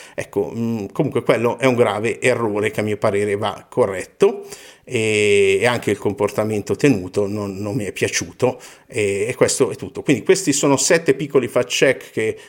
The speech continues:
fatti nel tempo, ce ne sono molti, molti altri sicuramente che mi sono, eh, dimenticato. Continuerò a fare questi esperimenti e periodicamente pubblicherò nel mio podcast un, un episodio di questo. Ecco, ricordatevi di guardare il podcast precedente, non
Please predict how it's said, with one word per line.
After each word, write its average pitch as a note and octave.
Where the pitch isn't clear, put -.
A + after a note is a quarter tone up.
fatti B2
nel C3+
tempo, C3+
ce -
ne C#3+
sono C3+
molti, D3
molti B2+
altri C3+
sicuramente A2+
che -
mi G#2
sono, G2+
eh, G2
dimenticato. B2+
Continuerò C#3+
a C3+
fare A2+
questi -
esperimenti D3
e B2+
periodicamente C3+
pubblicherò A2
nel G#2+
mio C3+
podcast -
un, G#2+
un G#2
episodio G#2+
di G2+
questo. -
Ecco, -
ricordatevi C#3
di A#2+
guardare B2
il -
podcast -
precedente, A#2
non A2